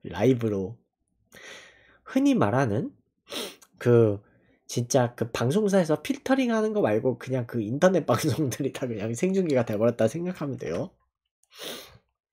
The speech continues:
그래서였는지 모르겠는데 그날 경기 그대로 졌어요. 그리고 결국 그해에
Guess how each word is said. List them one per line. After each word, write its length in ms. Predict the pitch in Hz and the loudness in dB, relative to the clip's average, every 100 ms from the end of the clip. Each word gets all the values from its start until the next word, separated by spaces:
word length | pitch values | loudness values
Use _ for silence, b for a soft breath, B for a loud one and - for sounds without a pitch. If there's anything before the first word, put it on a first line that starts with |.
| _ _ _ - B B B B | _ _ _ -20 B B B B
그래서였는지 920 | - 135 156 208 262 247 208 135 123 | 0 8 8 10 8 8 6 2 2
모르겠는데 720 | 190 135 113 107 110 117 185 196 | -2 -2 0 0 -2 0 0 0
그날 280 | - 117 | -2 -2
경기 280 | 120 110 101 | 0 0 -4
그대로 300 | - - 104 | -6 -4 -4
졌어요. 640 | 98 - - 95 85 170 208 _ _ _ _ - B B B | -4 -8 -10 -8 -8 -10 -14 _ _ _ _ -20 B B B
그리고 320 | 139 170 160 | 4 4 4
결국 500 | 135 117 127 - - _ _ _ _ _ _ | 2 0 -2 -8 -18 _ _ _ _ _ _
그해에 580 | - 117 131 120 165 | -2 0 0 0 -2